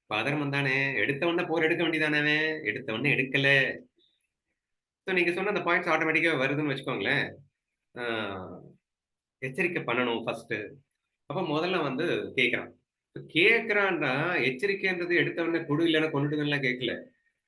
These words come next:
"டேய், இது நல்லா இல்லடா, இது எத்தனை பேர் வந்து அஃபெக்ட் ஆவாங்க, வாரன்னு போனா அது ரொம்ப ரிஸ்கா இருக்கும், தேவையில்லாம வந்து இது வச்சுக்காத. I can compromise to extend myself டா, நீ ஏதாவது கொடுக்கறத குடுறா" அப்படின்னா,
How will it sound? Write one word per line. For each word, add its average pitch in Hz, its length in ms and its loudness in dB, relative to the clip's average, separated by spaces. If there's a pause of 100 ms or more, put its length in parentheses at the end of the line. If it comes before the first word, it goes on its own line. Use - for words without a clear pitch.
(600)
"டேய், 147 160 2
இது 95 360 -2
நல்லா 117 260 -6
இல்லடா, 143 460 -2
இது 104 140 -4
எத்தனை 147 340 -4
பேர் 151 180 0
வந்து 143 220 -2
அஃபெக்ட் 139 260 -6
ஆவாங்க, 123 480 -4
வாரன்னு 156 500 -4
போனா 135 300 -2
அது 127 140 -4
ரொம்ப 123 320 -6
ரிஸ்கா 127 300 -6
இருக்கும், 139 500 -4
தேவையில்லாம 135 500 -2
வந்து 110 360 -8
இது 101 160 -6
வச்சுக்காத. 117 600 -4 (560)
I 127 140 0
can 226 220 2
compromise 196 460 2
to 185 120 2
extend 143 320 2
myself 139 460 0
டா, 160 220 2
நீ 127 120 -2
ஏதாவது 151 380 0
கொடுக்கறத 208 480 -2
குடுறா" 143 260 0
அப்படின்னா, 139 480 -4